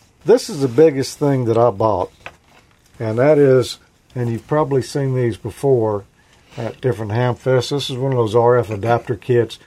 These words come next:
where it's got, you know, just about every kind of connector you could think of in there. And I didn't realize that these worked exactly like they do. Uh, you pick out two end pieces. Let's say I want, uh,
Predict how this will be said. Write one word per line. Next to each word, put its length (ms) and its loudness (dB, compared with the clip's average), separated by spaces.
where 220 4
it's 160 -4
got, 380 -2
you 100 -8
know, 160 -6
just 320 -4
about 380 -6
every 280 2
kind 260 -4
of 80 -8
connector 540 -4
you 100 -4
could 160 -14
think 280 -4
of 240 -2
in 140 -4
there. 320 -2
And 160 0
I 120 2
didn't 240 0
realize 520 2
that 140 -12
these 400 0
worked 360 -2
exactly 540 -2
like 300 -4
they 140 -4
do. 380 0
Uh, 320 0
you 160 -2
pick 300 -2
out 340 2
two 220 4
end 240 0
pieces. 460 -6
Let's 260 0
say 260 2
I 140 4
want, 340 -4
uh, 360 -6